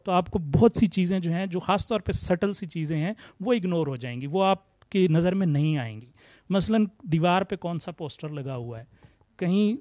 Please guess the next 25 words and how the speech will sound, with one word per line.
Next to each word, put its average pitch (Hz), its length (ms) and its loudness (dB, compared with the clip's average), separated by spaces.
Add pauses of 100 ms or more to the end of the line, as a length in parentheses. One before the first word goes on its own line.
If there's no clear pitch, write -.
(140)
गुजरते 185 440 2
गुजरते 185 380 2
फ्रेम 180 320 0
में 185 200 4
कोई 185 180 2
छोटी 185 340 -4
सी 180 140 -6
चीज़, 180 320 -4
और 190 80 -2
वो 202 160 2
चीज़ 220 360 -4
उस - 160 -4
थीम 214 260 0
से 226 140 -6
कितनी 208 360 -4
जुड़ी 170 300 0
हुई 156 200 2
है, 175 180 -2 (300)
ये 180 200 -2
आप 214 380 0
अगर 240 180 2
actively 214 420 -2
देख 165 280 -2
रहे 156 140 -2
हैं। 143 260 -4